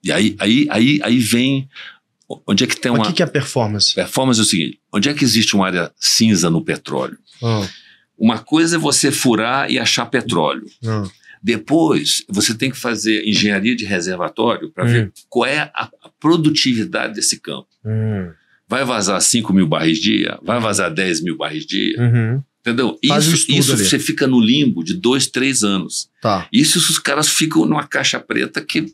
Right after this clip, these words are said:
Speaker 1: que é literalmente conhecimento deles.
Speaker 2: Tá.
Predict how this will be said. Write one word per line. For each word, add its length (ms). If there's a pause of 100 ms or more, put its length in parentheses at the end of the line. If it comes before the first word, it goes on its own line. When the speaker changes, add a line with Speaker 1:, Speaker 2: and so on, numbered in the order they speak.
(100)
Speaker 1:
que 100
é 20
literalmente 840
conhecimento 760
deles. 580
Speaker 2:
Tá. 300